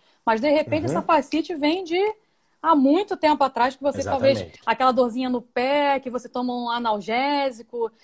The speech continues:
Speaker 1: e aí alivia, e aí você vai indo no dia a dia, continua usando os mesmos calçados,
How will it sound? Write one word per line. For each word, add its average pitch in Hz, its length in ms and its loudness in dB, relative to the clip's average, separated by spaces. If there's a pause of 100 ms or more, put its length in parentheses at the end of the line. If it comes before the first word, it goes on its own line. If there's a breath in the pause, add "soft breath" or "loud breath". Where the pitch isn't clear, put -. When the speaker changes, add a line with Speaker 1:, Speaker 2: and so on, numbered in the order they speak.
(120 soft breath)
Speaker 1:
e 220 80 -2
aí 247 240 2
alivia, 226 1160 -2 (260)
e 233 280 0
aí 269 100 8
você 285 300 2
vai 285 220 2
indo 294 200 4
no 277 120 0
dia 240 220 0
a 226 40 0
dia, 240 340 0
continua 247 360 -2
usando 247 240 0
os 208 80 -8
mesmos 226 340 -4
calçados, 226 800 2